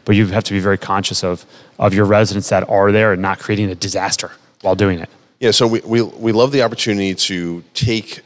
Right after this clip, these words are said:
Speaker 2: a property that we know, that we know how to operate, that we know the market, and reinvest in that property to create a,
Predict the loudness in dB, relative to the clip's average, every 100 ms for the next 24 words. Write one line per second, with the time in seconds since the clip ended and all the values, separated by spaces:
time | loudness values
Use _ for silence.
0 | -6 -6 -2 -2 0 0 -2 -2 -2 0
1 | 2 2 0 -4 -2 0 0 0 0 0
2 | -2 -6 -4 -2 -2 -2 0 0 -2 -8
3 | -8 -20 _ -4 -4 -2 -2 -2 0 0
4 | 0 -2 -6 -2 0 0 -2 -4 -8 -8
5 | -4 -4 -4